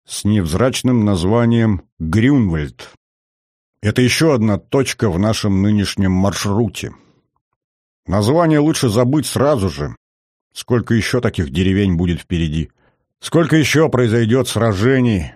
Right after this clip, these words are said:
в которых уцелеешь или погибнешь? Неизвестно. Зато известно, что нам опять предстоит выдержать бой местного значения. Из леса прёт германская пехота, активно поддерживаемая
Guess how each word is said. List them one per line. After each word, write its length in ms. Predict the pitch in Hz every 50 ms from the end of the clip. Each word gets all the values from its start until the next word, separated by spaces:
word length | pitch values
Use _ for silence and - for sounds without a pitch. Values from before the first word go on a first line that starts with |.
| _
в 60 | - _
которых 440 | - 85 - 104 101 104 95 -
уцелеешь 640 | 117 107 - - 110 110 117 123 120 117 110 - -
или 140 | 110 107 107
погибнешь? 720 | - 120 113 101 101 113 110 101 104 98 - - - - _ _ _ _ _ _ _ _ _ _ _ _ -
Неизвестно. 920 | 73 82 98 110 127 135 123 - 69 76 76 71 - - 71 69 69 65 - _ _ _ _ _ _ _ _ _ _ _ -
Зато 420 | - 71 101 107 - 170 165 160
известно, 760 | 143 123 120 131 156 170 170 156 - - 110 90 78 65 64 - _ _ _
что 240 | - - - - 85
нам 160 | 90 98 104
опять 400 | 120 117 - 151 156 147 - -
предстоит 580 | - 113 117 92 - - - 113 120 123 117 -
выдержать 580 | 90 113 143 127 120 123 107 92 92 107 92
бой 320 | 80 78 87 123 131 131 123
местного 540 | 107 101 110 110 98 - - 113 113 113 101
значения. 720 | 85 104 117 113 - - 131 117 98 82 73 64 57 57 - _ _ _ _ _ _ _ _ _ _ _ _ _ _ _ _ _ _ _ _ _
Из 320 | - 87 80 67 69 73
леса 520 | 80 87 101 117 123 117 - - 95 85 - - _
прёт 380 | 110 104 98 107 117 113 95
германская 800 | 82 76 90 95 92 95 101 107 110 110 104 - - - 113 110 98
пехота, 720 | - - 120 104 - - 123 127 123 123 - 123 110 - - _ _ _ _ _ _ _
активно 580 | - - 92 - - - - 113 110 113 123 120
поддерживаемая 1200 | 123 123 120 101 82 76 76 95 101 92 85 85 95 95 101 101 98 101 101 98 98 95 - -